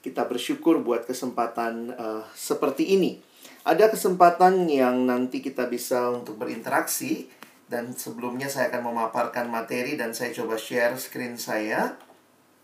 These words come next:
Baik, jadi malam hari ini kita bicara tentang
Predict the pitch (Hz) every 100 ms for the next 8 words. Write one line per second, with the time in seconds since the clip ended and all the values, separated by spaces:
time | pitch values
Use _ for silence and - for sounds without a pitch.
0 | _ _ _ _ _ - - _ _ _
1 | _ _ _ _ _ _ _ - 127 117
2 | 107 - 156 175 170 175 180 175 170 185
3 | - 175 156 - 120 156 147 135 131 131
4 | 127 127